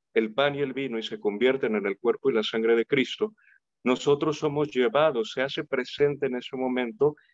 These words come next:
el momento del Calvario. Entonces, aunque nosotros no lo podamos ver, ni podamos sentir nada, ni podamos escuchar nada, no importa, porque en ese momento sabemos y creemos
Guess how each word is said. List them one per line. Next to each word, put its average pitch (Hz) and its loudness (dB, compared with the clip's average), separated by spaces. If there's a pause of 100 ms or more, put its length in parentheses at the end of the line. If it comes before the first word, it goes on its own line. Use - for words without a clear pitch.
(220)
el 113 4
momento 110 2
del 107 0
Calvario. 92 -6 (920)
Entonces, 131 2
aunque 127 0
nosotros 170 -4
no 160 -2
lo 170 0
podamos 127 -2
ver, 143 4 (300)
ni 120 -2
podamos 127 -2
sentir 117 -4
nada, 127 0
ni 117 -4
podamos 110 0
escuchar 117 -6
nada, 123 0 (380)
no 113 2
importa, 131 2
porque - -2
en 104 2
ese 165 -2
momento 131 -2 (240)
sabemos 127 -2
y 110 -12
creemos 110 2